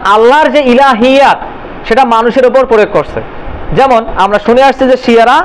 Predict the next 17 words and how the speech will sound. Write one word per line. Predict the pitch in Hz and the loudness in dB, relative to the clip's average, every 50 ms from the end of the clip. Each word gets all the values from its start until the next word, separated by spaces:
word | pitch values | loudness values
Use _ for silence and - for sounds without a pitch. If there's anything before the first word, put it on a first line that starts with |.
| - - - | -4 -6 -4
আলী | - 175 190 226 | -2 0 2 2
রাদিয়াল্লাহু | 233 226 226 226 226 220 220 | 2 2 2 2 2 0 0
আনহুকে | 226 214 - 254 269 302 330 294 - - - - - - | -2 -2 0 0 0 0 0 -4 -12 -16 -16 -14 -8 -4
আল্লাহ | 208 202 202 202 185 | -4 -2 0 0 -2
বলছে, | 160 147 123 - - 113 - - - - - - - - - - - 339 - 320 302 269 - - - - - - - - - | -2 -4 -6 -6 -10 -10 -10 -12 -14 -16 -16 -16 -16 -16 -16 -16 -14 -14 -12 -12 -12 -10 -12 -12 -14 -14 -16 -16 -14 -10 -6
আমরা | 196 196 240 226 | -4 -2 -2 -2
শুনে | - 247 269 285 | 0 2 2 2
আসছি | 277 247 - 262 | 2 2 0 0
যে | 240 262 | 0 0
শিয়ারা | 254 - 240 247 269 277 277 285 294 302 339 - - - - - - - - - - - - - - - - - - - - 185 202 | -2 0 0 2 2 4 4 2 2 2 0 -2 -8 -10 -10 -12 -14 -16 -16 -16 -16 -16 -16 -16 -16 -16 -16 -16 -10 -4 0 0 2
আলী | 247 269 | 2 2
রাদিয়াল্লাহু | 285 269 277 269 269 269 254 | 2 2 2 2 2 2 2
আনহুকে | 262 269 254 262 302 | 2 0 2 2 2
আল্লাহর | 302 277 233 233 233 254 247 247 | 2 2 2 0 0 2 2 2
অবতার | 233 226 233 247 269 277 254 202 | 2 2 2 2 2 0 0 0
বলছে। | 175 135 - - - - - - - - - - - - - - - - - - - - - - - - - - - - - - - - - - - - - - | -2 -4 -6 -8 -12 -12 -12 -14 -18 -18 -18 -18 -18 -18 -18 -16 -16 -16 -14 -14 -14 -14 -14 -16 -16 -18 -18 -18 -18 -16 -16 -16 -16 -16 -16 -16 -16 -12 -6 -4
তো | - | -4